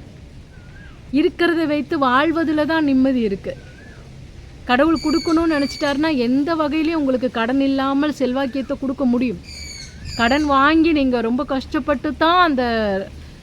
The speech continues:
அ, வாழ்க்கையில முன்னேறணும். வாழ்க்கையில வந்து ரொம்ப வந்து கடன் வாங்கித்தான் நம்ம அத்தியாவசியமான பொருட்களை வாங்கி நாலு பேர் முன்னாடி வாழ்ந்து காமிக்கணும், அப்படி இல்ல. உழைக்கணும், உழைப்புக்கு தகுந்த கூலி பெறணும், கூலிக்கு தகுந்த வாழ்க்கையை கொண்டு போகணும்.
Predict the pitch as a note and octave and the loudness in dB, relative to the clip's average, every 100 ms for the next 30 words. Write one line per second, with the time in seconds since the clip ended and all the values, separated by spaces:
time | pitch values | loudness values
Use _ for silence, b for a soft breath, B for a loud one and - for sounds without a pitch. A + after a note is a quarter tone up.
0 | - A3 G#3 A#3 C4 C4+ B3+ A#3 A#3+ B3+ | -10 -6 0 2 2 2 2 2 2 2
1 | B3+ B3 B3 A3+ A#3+ C4 B3+ B3 C4 C4 | 2 2 2 2 0 2 0 2 2 2
2 | A#3 B3+ C#4+ E4 C#4 C4+ A#3 A#3 C4+ C4 | 2 2 2 0 0 0 0 0 2 2
3 | C4+ C#4+ C4+ D#4+ E4 C#4+ B3 G#3+ C4+ C4+ | 2 0 2 2 2 2 0 0 0 0
4 | C4 C4+ B3+ A#3+ B3 B3+ - C#4+ B3+ B3 | 0 0 0 -2 -2 -2 -2 -2 0 2
5 | C4+ C#4 D#4 B B - A3 A3+ A3 C4 | 2 2 0 B B -4 0 2 2 2
6 | C4+ B3+ B3 A#3+ A3+ A3+ B3 B3+ B3 A#3 | 2 2 2 0 2 2 2 0 0 -2
7 | A3+ A#3+ A#3 G#3+ G3+ G3+ G#3+ A#3+ - - | -2 -2 -2 -2 -2 -2 0 -2 -4 -10
8 | B B B - A3+ C4+ D#4 D4+ D#4 D#4 | B B B -8 0 2 2 2 0 0
9 | G#3 C4 A#3+ C4+ C#4 - B3+ E4 F#4 F4 | 0 -2 -4 -6 -4 -2 0 0 0 -2
10 | - C4 C4+ A3+ A#3+ B3 E4 C#4+ C#4 C#4+ | -2 0 0 0 0 0 -2 -2 -2 0
11 | C#4+ C#4+ - C#4 D#4+ D#4+ A3+ G#3+ C#4 B3 | 0 -2 -2 0 2 2 2 2 0 2
12 | B3+ G3 G3+ G#3+ G3 F3+ F3+ | -2 0 -2 -2 -4 -6 -8